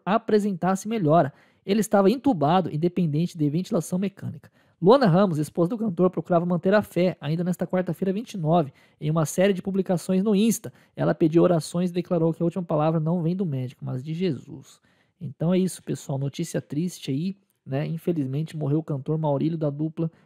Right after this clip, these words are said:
com a Luísa, aos vinte e oito anos, em Goiânia. Lamentável mesmo, cara muito jovem, né?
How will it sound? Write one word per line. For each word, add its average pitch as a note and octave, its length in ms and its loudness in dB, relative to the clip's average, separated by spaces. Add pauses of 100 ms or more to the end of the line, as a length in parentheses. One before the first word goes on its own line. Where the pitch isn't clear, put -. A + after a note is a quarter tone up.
(100)
com D#3 160 -2
a - 20 2
Luísa, D3+ 300 0
aos D3+ 80 0
vinte E3 200 -6
e - 80 -4
oito D3+ 280 -4
anos, D3 420 -4
em D3+ 160 -6
Goiânia. A#2+ 640 -6 (440)
Lamentável C#3+ 560 -2
mesmo, C#3+ 180 -4
cara C#3+ 160 -6
muito D#3 260 -2
jovem, C3+ 540 -2
né? C3+ 180 -4